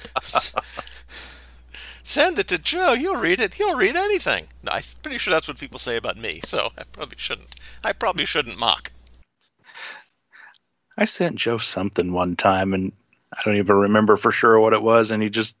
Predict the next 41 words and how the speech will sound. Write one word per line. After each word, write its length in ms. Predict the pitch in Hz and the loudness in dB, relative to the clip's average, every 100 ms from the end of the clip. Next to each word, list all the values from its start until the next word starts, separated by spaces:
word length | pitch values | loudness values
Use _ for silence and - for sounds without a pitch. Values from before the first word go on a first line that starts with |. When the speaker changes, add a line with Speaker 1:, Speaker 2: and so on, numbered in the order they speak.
| _ | _
Speaker 2:
seemed 320 | - - 120 110 | -10 -2 0 2
so 200 | 123 120 | 4 4
happy, 520 | 113 117 117 104 95 | 4 2 2 0 2
and 80 | 98 | 0
it 140 | - | -6
was 100 | 101 | -10
just 280 | - 107 - | -8 -8 -4
kinda 180 | 110 107 | 2 4
like, 180 | 101 - _ - - | 4 0 _ -8 0
"I'm 320 | 135 139 131 - _ - - - - | 0 0 -12 -20 _ -20 -20 -20 -12
not 240 | 135 135 | -10 -10
sure 500 | - - 151 151 147 135 131 - - - - - - - - - | -12 -4 0 2 2 -2 -12 -20 -20 -20 -20 -20 -20 -20 -20 -6
what 200 | 120 135 | -2 2
was 160 | 143 127 | 2 2
so 180 | 147 | 2
grand, 480 | 135 135 175 226 185 | 4 4 6 4 0
but 160 | 147 131 - | -2 -2 -2
you're 180 | 120 113 | 0 2
very 280 | 104 110 | 4 6
welcome." 520 | 131 123 220 - 190 233 | 6 4 0 -2 -2 -4
<laughs> 60 | - - - - - - - | -6 -6 -6 -10 -12 -10 -6
Speaker 1:
Now, 100 | 117 | -4
I've 260 | 135 127 120 | -2 -2 -4
never 360 | 131 156 180 | -2 -2 -2
been 220 | 156 139 | -4 -4
called 360 | 123 - 131 123 | -4 -6 -4 0
out 220 | 120 139 | 2 2
about 300 | 147 147 143 | 0 -2 -4
this, 340 | - 143 - - | -4 -4 -4 -6
but 180 | 131 | -8
it 120 | 120 110 | -10 -8
has 140 | 104 | -10
probably 680 | - - 139 151 160 160 135 | -10 -6 -6 -6 -6 -6 -2
happened, 480 | 165 151 185 165 | -2 -2 -8 -12
though 180 | 123 117 | -10 -10
to 80 | 107 | -10
the 120 | 104 | -12
best 360 | 98 135 - 208 | -4 -2 0 -2
of 80 | 190 | -2
my 120 | 185 | -2
knowledge, 680 | 180 175 120 90 - - | 0 -2 -2 -6 -8 -10